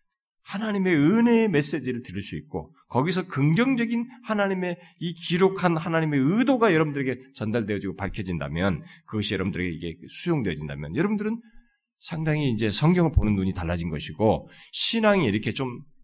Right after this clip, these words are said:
성경에 근거한 시야를 갖게 됐다고 볼 수 있습니다.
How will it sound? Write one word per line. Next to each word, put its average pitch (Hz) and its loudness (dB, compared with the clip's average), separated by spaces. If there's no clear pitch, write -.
성경에 190 6
근거한 143 2
시야를 220 2
갖게 113 -4
됐다고 78 -10
볼 73 -14
수 73 -12
있습니다. 73 -14